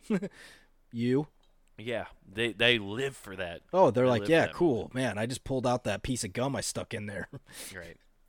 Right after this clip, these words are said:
Speaker 2: But I do love that moment of sitting in the waiting rooms of those places, and you just don't get on your phone, and you just
Speaker 1: And watch
Speaker 2: watch.
Speaker 1: 'em.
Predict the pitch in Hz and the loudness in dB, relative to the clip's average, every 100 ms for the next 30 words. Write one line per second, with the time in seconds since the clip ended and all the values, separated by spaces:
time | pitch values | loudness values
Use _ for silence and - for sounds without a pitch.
0 | - _ - 143 147 175 190 165 160 135 | -20 _ 4 6 8 4 2 4 4 6
1 | 139 123 117 123 131 120 104 98 - - | 4 4 4 4 4 0 -2 -4 -4 -2
2 | 123 120 113 104 95 92 117 110 92 90 | 0 0 -2 -2 -4 0 -2 -2 -10 -12
3 | 87 85 82 71 - 85 78 76 53 - | -14 -14 -12 -12 -12 -12 -12 -14 -16 -18
4 | - _ _ _ _ _ - 113 107 98 | -20 _ _ _ _ _ -8 -6 -6 -8
5 | 104 - - 113 135 139 135 120 - 113 | -10 -4 4 4 4 0 0 -2 -4 -2
6 | 110 90 82 _ _ 113 131 160 104 143 | -2 -6 -12 _ _ -8 -6 -6 -2 2
7 | 143 127 - - | 2 2 -6 -12